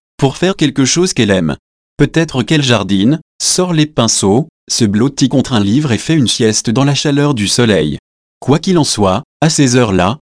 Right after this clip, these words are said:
personne ne dérange maman. Ensuite, elle termine la journée avec une activité familiale qu'elle aime, faire une balade à vélo,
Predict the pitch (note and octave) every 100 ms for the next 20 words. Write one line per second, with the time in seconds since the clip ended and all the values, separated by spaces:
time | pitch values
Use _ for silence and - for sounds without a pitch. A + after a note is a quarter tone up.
0 | - E3+ D#3 G3 F#3 E3 C3+ A#2+ D3+ C#3
1 | C3+ A2+ F2+ - _ _ _ C3+ D3 -
2 | F#2+ A#2+ - G3+ - - A2+ G2+ B2+ B2+
3 | C3+ B2 G#2 D3 D#3+ F3+ D#3+ G#2 - G#2+
4 | B2+ - A#2 A2+ - G#2+ - C#3 C3+ A#2
5 | B2+ D3+ D3+ A2 F2+ G2 D3+ - _ -
6 | A2+ G2 G#2 G2 A2+ C3+ D3 A2+ A2+ G#2
7 | F2+